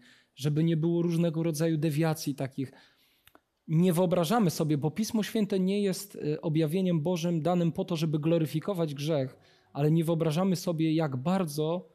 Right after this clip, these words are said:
e, ta degradacja taka moralna z wy-, w wyniku właśnie odstępstwa od Boga nastąpiła w tych narodach.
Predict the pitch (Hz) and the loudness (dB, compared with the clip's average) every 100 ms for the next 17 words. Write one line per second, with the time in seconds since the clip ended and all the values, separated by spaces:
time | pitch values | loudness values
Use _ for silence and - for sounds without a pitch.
0 | _ _ _ 147 139 156 135 - 156 143 | _ _ _ -10 -4 -4 -4 -4 -2 0
1 | 156 175 196 147 139 139 147 147 156 170 | 0 0 0 -2 -2 -2 0 0 2 2
2 | 160 131 131 - 127 135 - 151 131 139 | 2 0 -2 -4 -6 -6 -4 -4 -4 -4
3 | 160 156 143 151 147 151 139 - 175 - | -4 -4 -6 -6 -4 -6 -4 -4 -4 -4
4 | 143 135 143 139 147 - 151 - 135 - | -6 -4 -4 -2 -4 -4 -4 -4 -8 -8
5 | 131 139 139 131 | -6 -4 -2 -4